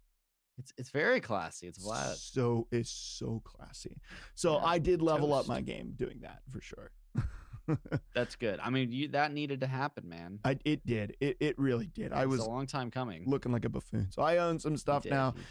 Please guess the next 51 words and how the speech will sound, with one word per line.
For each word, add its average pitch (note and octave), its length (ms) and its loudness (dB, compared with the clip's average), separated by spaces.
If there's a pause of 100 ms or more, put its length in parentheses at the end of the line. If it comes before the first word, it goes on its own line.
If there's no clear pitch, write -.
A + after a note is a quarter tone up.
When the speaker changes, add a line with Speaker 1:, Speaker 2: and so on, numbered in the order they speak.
Speaker 1:
did. - 100 -14
Speaker 2:
I C#3+ 100 6
was D#3 140 4
able D#3+ 180 6
to C3+ 60 4
tweak D3+ 340 0
out C#3+ 140 4
my C3 100 4
decks. B2+ 460 0 (320)
Um, B2+ 160 4
I D3+ 80 4
did E3 200 2
get E3 140 2
to F#3+ 80 0
play, D3+ 460 6
and D3 180 4
I, C#3 160 4 (100)
I - 60 0
don't A#3 160 2
know, D#3+ 320 4 (140)
did, D3 320 0
did D#3 200 4
Formula G#3+ 480 2
send D3 360 2
you D3 260 6
the C3 100 4
vod B2 380 4
or C3+ 140 4
anything C3+ 480 2
for B2+ 640 2
our B2+ 100 4
match? A#2 440 2 (1160)
Speaker 1:
Not G2+ 460 -4
yet, G#2+ 380 -4 (120)
Speaker 2:
I C3 60 2
Speaker 1:
but C#3 60 4
Speaker 2:
think G#3+ 100 2
Speaker 1:
I G3 40 0
Speaker 2:
he, G#3+ 60 0
Speaker 1:
hope G#2 120 -4
he G#2 80 -6
does. F2 340 -6
Speaker 2:
I C3+ 80 2
think G#3 220 0
he's G3+ 200 2
Speaker 1:
I - 40 -8
Speaker 2:
going C3+ 240 2
to. B2+ 80 2
Speaker 1:
wanna B2 80 4
Speaker 2:
I'm C#3+ 120 4
gonna, - 80 4